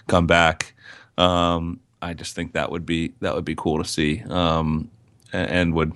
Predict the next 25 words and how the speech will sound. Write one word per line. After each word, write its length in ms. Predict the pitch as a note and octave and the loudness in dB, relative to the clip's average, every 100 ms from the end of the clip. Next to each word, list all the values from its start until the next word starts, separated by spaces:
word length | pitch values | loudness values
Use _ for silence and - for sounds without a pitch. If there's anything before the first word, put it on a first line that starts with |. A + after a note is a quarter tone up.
| - | -2
add 240 | F#2 D#2 - | 2 4 4
to 100 | D#2 | 2
it. 100 | - | 2
So 120 | F#2 | 4
maybe 240 | F#2+ F#2+ F2+ | 6 8 6
that's 180 | F2 | 6
not 200 | F#2+ - | 4 2
set 240 | - A#2+ C3 | 4 4 4
list. 240 | A#2+ A2+ | 2 2
Maybe 180 | G2 G2 | -2 0
that, 160 | F2 F2 | 0 -2
I 40 | |
don't 140 | G2+ F#2 | -2 -2
know 40 | |
if 60 | F2+ | -2
you 40 | |
count 180 | - G2 | 0 0
the 60 | F2+ | 4
guest 240 | G2+ F#2 | 4 4
part 160 | - G#2 | 2 2
of 60 | G2+ | 2
the 40 | |
set 200 | - G2 | 0 0
list, 260 | G#2+ G#2 - | 2 0 2
but, 220 | F2 | 0